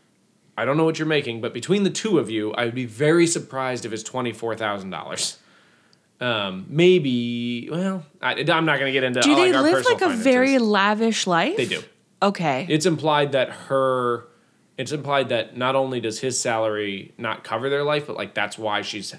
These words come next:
Speaker 1: been tapping into the, I mean,
Speaker 2: The
Speaker 1: not
Speaker 2: tr-
Speaker 1: that the trust fund is running out, but that she's been getting money from the trust fund
Speaker 2: To
Speaker 1: to
Speaker 2: supplement.
Speaker 1: subsidize their lives.
Speaker 2: Okay.
Speaker 1: And, like, it's implied kind of that he doesn't realize it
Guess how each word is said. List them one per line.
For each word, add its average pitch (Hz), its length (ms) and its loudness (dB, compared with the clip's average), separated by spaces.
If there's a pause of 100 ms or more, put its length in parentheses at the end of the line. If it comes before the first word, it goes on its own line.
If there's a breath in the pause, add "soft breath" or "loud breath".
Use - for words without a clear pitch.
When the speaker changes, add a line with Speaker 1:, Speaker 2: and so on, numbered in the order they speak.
(160)
Speaker 1:
been 110 240 -8
tapping 98 420 -8
into 95 180 -6
the, 92 180 -12
I 117 60 -8
mean, 101 240 -8 (160)
Speaker 2:
The 180 120 0
Speaker 1:
not 160 200 2
Speaker 2:
tr- - 100 -10
Speaker 1:
that 127 40 -12
the 143 120 -6
trust 139 200 -2
fund 123 120 -4
is 107 100 -6
running 104 240 -6
out, 117 220 0
but 127 120 -8
that 123 140 -2
she's 147 200 -4
been 127 180 0
getting 135 340 0
money 123 240 -4
from 110 200 -10
the 107 80 -8
trust 113 280 -4
fund 139 340 -4 (100)
Speaker 2:
To 170 280 -2
Speaker 1:
to 143 80 -14
Speaker 2:
supplement. 151 420 2
Speaker 1:
subsidize 104 500 -2
their 104 160 -4
lives. 82 400 -6
Speaker 2:
Okay. 156 560 -2
Speaker 1:
And, 127 120 -2
like, 107 300 -6 (140)
it's 117 100 -6
implied 120 460 0
kind 127 240 -2
of 107 80 -4
that 101 160 -4
he 110 100 -6
doesn't 95 300 -8
realize 87 560 -10
it - 180 -12